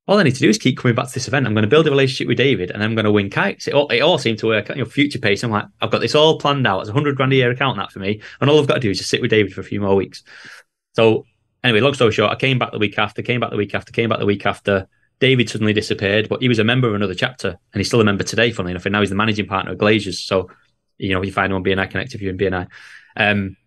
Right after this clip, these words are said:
so I kept going back, kept going back, kept going back, started to pick up some opportunities from other people, started to build some really good relationships. And it got to the point that we were launching the group.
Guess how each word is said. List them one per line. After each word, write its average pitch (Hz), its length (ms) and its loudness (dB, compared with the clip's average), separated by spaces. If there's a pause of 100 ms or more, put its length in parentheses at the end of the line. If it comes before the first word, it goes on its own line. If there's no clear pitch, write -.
(800)
so - 140 0
I 104 40 2
kept - 160 -2
going 117 140 2
back, 104 140 0
kept 131 160 -4
going 110 120 0
back, - 140 -2
kept 139 140 -4
going 104 180 0
back, - 260 -2
started 135 220 -2
to 131 60 -14
pick 131 140 0
up 127 80 -2
some 127 80 -4
opportunities 107 480 -2
from 107 100 -6
other 104 140 0
people, 117 420 2
started 113 200 -2
to 104 60 -14
build 117 140 2
some 110 100 -4
really 107 140 0
good 107 120 -4
relationships. 104 600 -2
And 95 120 -4
it 110 40 -4
got 117 140 0
to - 80 -14
the 120 60 -2
point 113 200 0
that 107 80 -2
we 104 80 2
were 107 60 2
launching 107 360 0
the 95 60 -6
group. 101 340 0